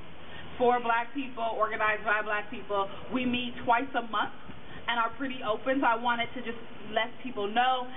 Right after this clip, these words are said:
and invite you. So if you are interested in knowing more about us as a chapter and knowing how you can get involved, please come and find, you can either find me or Devontae, who just spoke.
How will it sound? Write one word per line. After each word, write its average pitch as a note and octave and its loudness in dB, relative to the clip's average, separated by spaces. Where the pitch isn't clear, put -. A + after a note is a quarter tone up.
and G#3+ -2
invite G#3+ 2
you. F#4+ 2
So C4+ -2
if A3+ -6
you C4 -2
are A#3 4
interested B3 -2
in A#3+ -2
knowing A#3+ 2
more A3+ 4
about G#3 2
us G3+ -2
as G#3 -2
a G3 -6
chapter B3 -4
and G#3+ -4
knowing G#3 -4
how A#3 0
you C4+ -2
can C4 -6
get G#3+ -2
involved, A3 2
please D#4 2
come A#3+ 2
and A3+ -6
find, A#3+ 2
you C4 -4
can C#4 0
either B3 -2
find A3 2
me B3 -2
or - 2
Devontae, A3+ 2
who A#3+ -6
just G3+ -4
spoke. A#3 2